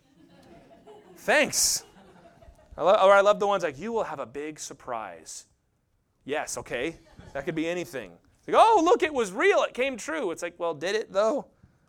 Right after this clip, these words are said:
When the Lord gives prophecies, he gives very specific ones, doesn't he? Here's the place, here's the date, here's the name, all that stuff. This li-, young girl, she probably thought that she had been honored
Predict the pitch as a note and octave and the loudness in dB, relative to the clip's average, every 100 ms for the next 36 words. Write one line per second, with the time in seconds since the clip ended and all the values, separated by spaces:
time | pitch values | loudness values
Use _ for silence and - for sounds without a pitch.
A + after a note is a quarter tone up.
0 | _ _ _ _ _ _ _ - A#2+ B2 | _ _ _ _ _ _ _ -18 -12 -6
1 | D#3 C#3+ A#2 - C3+ C3 C3 A#2 B2+ C3+ | -6 -6 -10 -6 -6 -6 -12 -12 -10 -8
2 | B2 C#3 - - - - A#2+ G2+ F#2+ D#2+ | -6 -8 -10 -16 -14 -12 -14 -14 -18 -18
3 | F#2 F#2+ F#2 D2 G#1+ _ _ _ C3 A#2 | -14 -14 -14 -20 -20 _ _ _ -8 -8
4 | G2+ A#3 C4 A3+ - D3+ C3+ A#2 G3+ A3+ | -6 0 0 -2 -4 -6 -6 -6 -2 -2
5 | - D3 C#3 A#2+ A#2 F#3 G3+ G#3 E3 D#3 | -4 -8 -8 -8 -8 -6 -8 -4 -2 0
6 | A#2 - - - - _ _ _ _ _ | -2 -8 -14 -14 -20 _ _ _ _ _
7 | _ _ _ _ _ _ _ _ _ _ | _ _ _ _ _ _ _ _ _ _
8 | - A3+ C4+ C4+ B3 B3+ G3 G3 D#4 - | -6 -4 -4 0 2 2 2 2 2 0
9 | B3 D#4 F4+ D4+ A#3+ A3 G#3+ - - A3 | -4 -2 -2 -4 -2 0 0 -2 -10 -4
10 | G#3 E3 D#3 C#3+ D#3 D#3+ C#3 G#2 | -4 -4 -8 -10 -10 -10 -10 -12